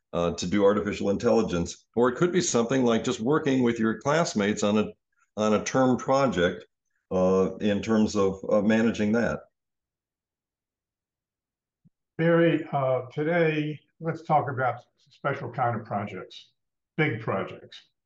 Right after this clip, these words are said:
Speaker 2: really big projects. They are different, and typically big projects, sort of by definition, are very complex, and they're full of unknowns. Our global profile in chapter, <clears throat> that we've been chapter three with,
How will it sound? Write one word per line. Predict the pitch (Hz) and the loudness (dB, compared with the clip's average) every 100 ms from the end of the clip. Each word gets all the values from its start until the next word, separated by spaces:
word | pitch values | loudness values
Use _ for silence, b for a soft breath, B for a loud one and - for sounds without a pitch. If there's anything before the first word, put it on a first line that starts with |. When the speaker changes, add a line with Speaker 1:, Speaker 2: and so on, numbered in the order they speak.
| - | -2
Speaker 2:
really | 156 156 175 175 120 107 117 | 0 2 2 2 0 -2 -4
big | 104 - | -6 -4
projects. | 117 90 - - _ - _ _ _ _ _ _ _ | -4 -4 -6 -18 _ -20 _ _ _ _ _ _ _
They | 147 | -2
are | 127 104 | 0 0
different, | 131 165 156 165 - _ _ _ _ _ _ _ | 0 0 0 -2 -4 _ _ _ _ _ _ _
and | 127 113 | -8 -2
typically | 190 196 151 147 | -2 0 -2 -4
big | 117 131 | -4 -6
projects, | - 131 120 123 120 - | -2 0 0 -2 -6 -6
sort | 170 131 | -8 -6
of | |
by | 117 | -6
definition, | 117 135 131 120 120 110 101 | -2 -2 -2 -4 -6 -6 -10
are | 101 | -6
very | 131 123 117 | -4 -4 -2
complex, | 110 104 - 110 - - - _ _ _ _ _ _ _ _ _ - | -2 -2 -4 -8 -8 -18 -20 _ _ _ _ _ _ _ _ _ -6
and | 135 | -4
they're | 127 120 | -2 -2
full | 160 147 | -2 0
of | 135 | 0
unknowns. | 131 123 123 120 - - - - _ _ _ _ _ _ | -2 -2 -2 -2 -6 -14 -20 -20 _ _ _ _ _ _
Our | - 127 | -6 -4
global | 135 165 151 | 0 0 0
profile | - 156 143 127 127 123 | 0 0 0 0 0 -2
in | 117 | -6
chapter, | 123 120 117 123 - _ | -6 -6 -6 -12 -12 _
<clears throat> | _ | _
that | 170 - - _ _ - 117 | 0 0 -4 _ _ -6 -4
we've | 117 117 | -4 -2
been | 127 120 | -2 -2
chapter | 127 117 120 | -4 -4 -6
three | 107 147 135 | -8 -4 -4
with, | 107 101 | 0 -2